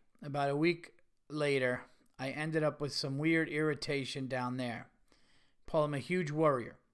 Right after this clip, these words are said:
Uh, well, it's gonna, uh, it's gonna be herpes. My life is over.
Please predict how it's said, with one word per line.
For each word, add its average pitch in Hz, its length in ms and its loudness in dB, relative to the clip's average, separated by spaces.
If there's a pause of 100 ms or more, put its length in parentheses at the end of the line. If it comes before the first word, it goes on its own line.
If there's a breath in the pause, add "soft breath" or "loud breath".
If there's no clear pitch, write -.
(1400)
Uh, 117 840 -4 (880 soft breath)
well, 156 220 2
it's 151 160 -4
gonna, 165 320 0 (200)
uh, 139 300 0
it's 127 120 -6
gonna 139 220 -4
be 123 160 -8
herpes. 156 520 0
My 139 140 0
life 139 340 2
is 127 120 -4
over. 120 360 -4